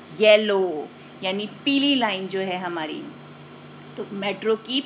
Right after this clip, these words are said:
पीली लाइन जो है उस पर जोरबाग स्टेशन स्थित है, यानी हम लिख सकते हैं येलो लाइन या फिर हम इसे क्या बोल सकते हैं?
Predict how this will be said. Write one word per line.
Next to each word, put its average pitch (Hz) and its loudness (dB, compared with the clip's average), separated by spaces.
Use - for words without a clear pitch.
पीली 269 2
लाइन 190 0
जो 175 -6
है 208 0
उस 247 -6
पर 254 0
जोरबाग 175 -4
स्टेशन 175 -8
स्थित 170 -10
है, 247 -2
यानी 196 -2
हम 202 -4
लिख 185 -4
सकते 202 -4
हैं 214 -2
येलो 185 2
लाइन 269 0
या 220 4
फिर 285 -2
हम 269 0
इसे 294 -2
क्या 233 0
बोल 240 -2
सकते 247 -6
हैं? 262 0